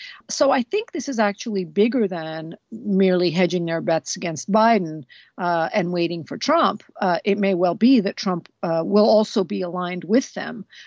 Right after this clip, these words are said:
Uh, but I think it's a bigger strategic realignment, uh, uh, where they're hedging their bets against the United States generally. Um, and the <laughs> irony, of course,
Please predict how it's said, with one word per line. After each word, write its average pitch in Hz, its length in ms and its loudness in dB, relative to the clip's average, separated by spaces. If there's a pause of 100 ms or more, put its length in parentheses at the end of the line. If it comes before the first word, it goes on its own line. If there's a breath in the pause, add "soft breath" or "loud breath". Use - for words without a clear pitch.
(120)
Uh, 196 80 -4
but 202 160 2
I 226 80 4
think 339 220 -4
it's 320 100 -4
a 214 160 0 (680)
bigger 226 380 4
strategic - 640 -10
realignment, 170 840 -8 (360 loud breath)
uh, 180 360 4
uh, 185 220 2
where 185 560 4
they're 185 360 2
hedging 185 360 -2
their 170 160 -6
bets - 320 -6
against 190 420 0
the 185 80 -4
United 156 460 -4
States - 560 -6
generally. 247 720 0 (420 loud breath)
Um, 185 540 2 (200)
and 190 720 0 (320)
the 226 180 2
<laughs> 226 180 4
irony, 202 500 -2
of - 140 -14
course, 180 420 -6